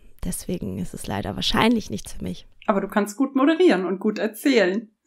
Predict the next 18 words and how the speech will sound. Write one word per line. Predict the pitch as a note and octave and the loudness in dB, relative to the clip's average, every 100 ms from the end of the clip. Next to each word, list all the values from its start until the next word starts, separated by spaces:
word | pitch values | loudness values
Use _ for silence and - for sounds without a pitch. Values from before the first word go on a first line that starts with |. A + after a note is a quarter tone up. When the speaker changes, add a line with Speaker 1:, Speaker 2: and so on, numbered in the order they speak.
| - | -8
Speaker 1:
Das | F#3 A3+ | -6 -4
ist | F#3 - | -4 -4
schön. | F3+ | -4
<laughs> | - G3+ - A4 A4+ D#4+ D#4+ - - | -4 -6 0 6 6 6 0 -2 0
Ja, | - - | 6 6
vielleicht | C#4 A#3 | 6 4
muss | B3 C#4 | 2 2
ich | B3 - | 2 4
dann, | A#3 G#3+ G4 G#4+ F4+ | 4 4 0 -4 -2
äh, | - G#3+ G#3 G3+ | 6 6 6 4
irgendwie | G#3+ G3+ G#3 | 2 2 2
Reporterin | F#3+ F#3 G3 F#3+ - F#3+ D3 D#3+ | 2 6 8 8 6 0 -4 -2
werden. | - G3 | 0 2
Vielleicht | - - | 6 6
ist | - | 8
das | D#4+ - | 6 6
eher | - - C#4 A#3+ | 6 6 6 2
was. | A#3+ A3+ - | -2 -6 -8